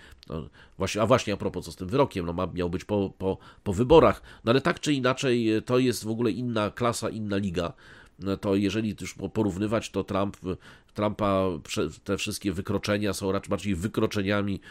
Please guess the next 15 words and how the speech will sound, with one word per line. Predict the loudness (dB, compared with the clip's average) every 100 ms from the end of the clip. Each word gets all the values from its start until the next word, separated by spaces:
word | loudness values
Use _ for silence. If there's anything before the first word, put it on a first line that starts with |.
| -18 -4
U | 0 2
Yahoo | 2 2 0
Natana | 0 0 0 0
to, | -4 -2
to | -2
jest | -2
po | -4
prostu | -4 -4 -4
pełnoskalowa | -2 0 0 -2 -2 -2 -2 0 -2 -4 -18 -8
mafia | -2 -2 -2 0 0 0 -6 -14 -8
od | -6 -2
zdrady | -2 0 2 2 0
stanu | -2 0 0 0
przez | -2 -4 -4
korupcję, | 0 4 4 4 -2 -2 0